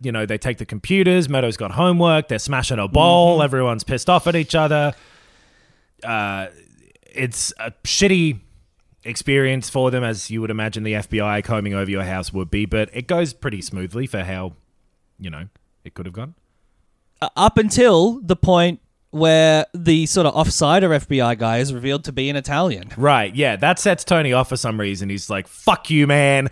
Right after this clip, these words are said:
Speaker 1: You're smashing my
Speaker 2: Yeah.
Speaker 1: bowls instead of smashing the F B I's bowls."
Speaker 2: Yeah, yeah. "Who you've,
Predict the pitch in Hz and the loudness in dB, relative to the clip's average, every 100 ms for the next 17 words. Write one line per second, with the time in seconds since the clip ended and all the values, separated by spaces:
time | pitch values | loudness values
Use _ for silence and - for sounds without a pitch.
0 | - - 120 - 180 175 170 170 190 196 | -10 -8 -4 0 2 2 2 4 6 6
1 | - 196 196 196 175 - 196 170 214 196 | 4 6 6 4 0 0 0 0 2 0
2 | 180 180 196 - 180 262 294 220 294 311 | 2 2 2 2 4 6 4 2 6 6
3 | 285 170 117 - _ _ _ _ _ 156 | 4 0 -8 -16 _ _ _ _ _ -2
4 | 156 151 139 - _ - 147 151 135 151 | 2 0 -2 -8 _ -6 2 2 2 2
5 | 285 302 285 | 2 2 0